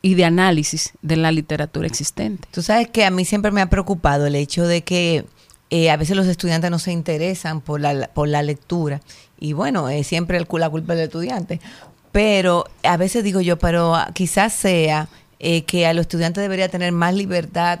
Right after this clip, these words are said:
Speaker 2: en elegir que leer, porque al pri-, al, al,
Speaker 1: Sí.
Speaker 2: eh, eh, de cierta manera, pues, eh, ¿cómo te digo? Yo tuve que leer María, como entré, eh, por tres años consecutivos. Yo decía, pero ¿y por qué hay que leer tanto a María de Jorge Isaac? Entonces era una historia tan triste.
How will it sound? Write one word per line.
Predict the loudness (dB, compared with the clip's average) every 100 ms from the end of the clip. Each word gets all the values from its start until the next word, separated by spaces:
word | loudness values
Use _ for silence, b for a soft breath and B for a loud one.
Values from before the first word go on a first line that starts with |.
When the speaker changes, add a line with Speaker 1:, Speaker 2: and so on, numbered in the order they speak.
| -6
Speaker 2:
en | -4
elegir | -2 -2 -2 -2 -4
que | -4 -6
leer, | -4 -4 -4 -4
porque | -8 -8 -4
al | -6
pri-, | -4 -6 -4
al, | -4 -4 -4
al, | -2
Speaker 1:
Sí. | 2
Speaker 2:
eh, | 4 4 4
eh, | 2 2 0 -2 0
de | 0
cierta | 2 0 2 0
manera, | 2 2 2 0 0 -2 -4 B B -2
pues, | 2 4 6 6 4 4 0 -4
eh, | 0 2 4 4 2 0 -8 -16 -14 -4
¿cómo | -2 2
te | 2
digo? | 2 2
Yo | 0
tuve | 2 0
que | 2 2
leer | 2 0 0
María, | 0 0 0 -2 -4
como | -4 -4 -2
entré, | -2 -2 -4 -2
eh, | -4
por | -2 -4
tres | 2 2
años | 2 0
consecutivos. | 0 0 -2 -2 -2 0
Yo | 0
decía, | 0 -2
pero | -2
¿y | -4
por | -2
qué | -2
hay | -2
que | -2
leer | -2 -2
tanto | -2 -2
a | -2
María | -2 -2 0 0
de | 0
Jorge | 0 0
Isaac? | -2 0 0 0 -2
Entonces | -6 -6 -2 0
era | 0
una | 0
historia | -2 -2 -2
tan | -2 -4 -4
triste. | -4 -6 -8 -16